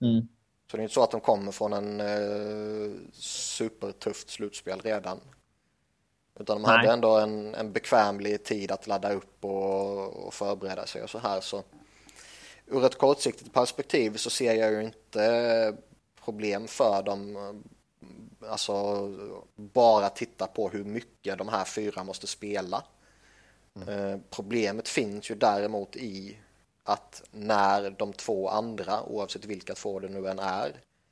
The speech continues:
Speaker 2: spelar, så är de så pass mycket sämre.
Speaker 1: Ja, att de, alltså, Quenneville har ju svårt att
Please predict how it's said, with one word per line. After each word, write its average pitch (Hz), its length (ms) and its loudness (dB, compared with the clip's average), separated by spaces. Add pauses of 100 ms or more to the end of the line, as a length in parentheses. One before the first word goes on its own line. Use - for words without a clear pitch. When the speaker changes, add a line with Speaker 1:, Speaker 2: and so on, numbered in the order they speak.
(280)
Speaker 2:
spelar, 104 440 0 (140)
så - 140 -4
är 98 300 4
de 95 320 -4
så 98 280 -4
pass - 260 -6
mycket 104 220 -12
sämre. 104 480 -6 (1160)
Speaker 1:
Ja, 110 280 6
att 104 80 -2
de, 104 320 0 (560)
alltså, - 220 2 (160)
Quenneville 117 520 2
har 113 80 8
ju 104 160 6
svårt 110 600 4
att 101 220 4